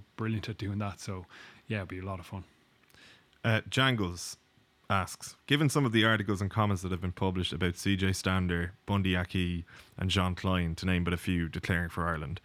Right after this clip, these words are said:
Speaker 2: can we expect to see the same level of vitriol if or when James Lowe declares for Ireland, or will it be different? If so, why? Might start with yourself there, Murray, as a media man.
Speaker 1: I mean, I, I'm finding it hard to answer that because I've,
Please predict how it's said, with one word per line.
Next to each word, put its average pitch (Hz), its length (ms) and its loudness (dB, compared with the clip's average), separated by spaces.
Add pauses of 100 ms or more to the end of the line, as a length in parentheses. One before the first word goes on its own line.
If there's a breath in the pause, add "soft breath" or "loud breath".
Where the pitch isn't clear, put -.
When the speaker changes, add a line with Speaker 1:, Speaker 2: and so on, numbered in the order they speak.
(460 loud breath)
Speaker 2:
can 131 180 4
we 151 120 0
expect 143 340 -2
to 110 80 -2
see 120 160 0
the 101 120 0
same 120 380 4
level 117 280 4
of 107 80 4
vitriol 101 640 2
if 113 220 0
or 113 80 4
when 104 400 4
James 107 380 0
Lowe 110 380 4 (320 soft breath)
declares 92 360 0
for 90 140 0
Ireland, 82 480 0
or 98 120 -2
will 101 200 4
it 101 120 2
be 101 100 2
different? 92 520 -2 (200)
If 110 160 2
so, 101 280 2
why? 92 480 0 (140)
Might 110 140 4
start 117 220 2
with 92 60 0
yourself 95 320 0
there, 95 160 0
Murray, 90 320 2
as 87 300 -2
a 90 100 -4
media 92 360 4
man. 90 300 2 (880 loud breath)
Speaker 1:
I 135 40 -12
mean, 135 360 -6 (220)
I, 139 280 0
I'm 135 180 4
finding 135 220 4
it - 40 0
hard 127 160 4
to 127 60 0
answer 123 220 -2
that 101 80 -2
because 107 180 -6
I've, 107 240 -4